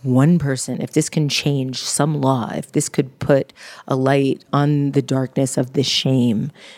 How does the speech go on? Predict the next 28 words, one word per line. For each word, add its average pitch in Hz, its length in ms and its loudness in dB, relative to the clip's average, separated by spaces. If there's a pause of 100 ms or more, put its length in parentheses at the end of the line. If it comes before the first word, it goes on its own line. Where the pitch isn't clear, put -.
(160)
then 131 480 2
it's - 240 -4
worth 131 320 0
every 127 380 -4 (120)
moment 139 540 0
of 123 160 -2
discomfort - 560 -2
to - 100 -16
be 131 120 -2
able - 180 -6
to - 140 -2
do 147 240 0
it." - 260 -12 (640)
I 165 60 2
was 151 140 0
struck - 440 -2
by 139 140 0
the 147 80 -2
candor 113 720 -2 (120)
in 143 260 2
the 143 60 4
way 147 260 4
that 143 180 -2
you 135 120 2
approached - 440 -6
it. 139 80 0
It - 120 -2
was 135 280 0